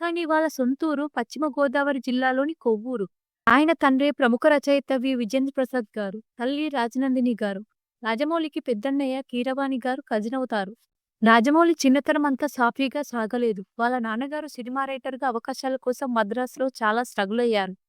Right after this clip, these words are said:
కొన్నిసార్లు డబ్బులు లేక ఇబ్బంది పడ్డారు. రాజమౌళి చదువు ఏలూరులో జరిగింది. చిన్నప్పటి నుండి ఆయనకు అమర చిత్రకథలు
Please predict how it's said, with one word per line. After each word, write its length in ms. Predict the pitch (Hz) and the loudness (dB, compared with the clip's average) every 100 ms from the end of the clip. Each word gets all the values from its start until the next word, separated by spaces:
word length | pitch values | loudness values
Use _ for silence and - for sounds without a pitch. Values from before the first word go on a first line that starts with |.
| _ _ | _ _
కొన్నిసార్లు 500 | 285 285 - 247 285 | -6 -4 -2 -2 0
డబ్బులు 340 | 254 220 247 285 | 2 2 2 2
లేక 240 | 269 240 269 | 2 2 0
ఇబ్బంది 340 | 233 185 262 277 | 0 0 -2 0
పడ్డారు. 460 | 240 202 208 185 - _ _ - | 0 2 0 -2 -10 _ _ 2
రాజమౌళి 460 | 226 233 302 320 | 2 2 0 -2
చదువు 380 | 311 277 262 269 | -4 -4 -4 -2
ఏలూరులో 500 | 277 240 269 269 285 | -2 0 0 0 0
జరిగింది. 480 | 247 240 214 214 180 - _ | 0 0 0 -2 -2 -6 _
చిన్నప్పటి 460 | - 226 285 - 311 | -2 0 0 0 0
నుండి 220 | 302 294 | 0 0
ఆయనకు 400 | 285 277 269 - 285 | 0 0 -2 -4 -2
అమర 260 | 220 254 | 2 0
చిత్రకథలు 640 | 277 240 - 262 262 254 | -2 -8 -10 -8 -6 -4